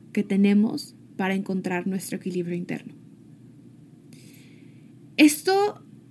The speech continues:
proviene muchas veces de nuestra historia, de la vida que hemos experimentado, y muchas veces viene desde la infancia.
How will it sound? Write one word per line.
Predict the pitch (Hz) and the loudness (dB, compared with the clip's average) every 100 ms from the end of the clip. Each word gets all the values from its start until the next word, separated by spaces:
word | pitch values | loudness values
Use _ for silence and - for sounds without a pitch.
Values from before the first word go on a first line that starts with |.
| - | 0
proviene | 226 220 214 214 220 240 | 4 6 6 8 6 6
muchas | 226 - 226 202 | 6 4 -2 -2
veces | 185 - 214 269 - - - - - - | -8 -6 -6 -6 -12 -20 -20 -20 -20 -4
de | - | 4
nuestra | 269 302 359 | 6 6 2
historia, | 349 480 392 196 - - - - - - - | -2 -2 -2 -4 -10 -20 -20 -20 -20 -20 -12
de | 220 226 | 0 4
la | 233 | 6
vida | 233 277 285 | 8 8 6
que | 285 233 | 4 2
hemos | 214 220 214 | 4 2 0
experimentado, | - - 190 180 185 180 185 202 220 - - - - - - - - - - | -4 -8 -8 -6 -6 -6 -6 -8 -10 -16 -20 -20 -20 -20 -20 -20 -20 -20 2
y | 240 240 233 240 233 233 | 6 8 8 8 6 6
muchas | - 269 285 294 | 6 6 6 4
veces | 277 294 233 | 4 4 0
viene | 208 202 214 | 0 2 2
desde | 208 190 | 2 0
la | 190 | -4
infancia. | 190 214 233 - - | -2 2 2 0 -10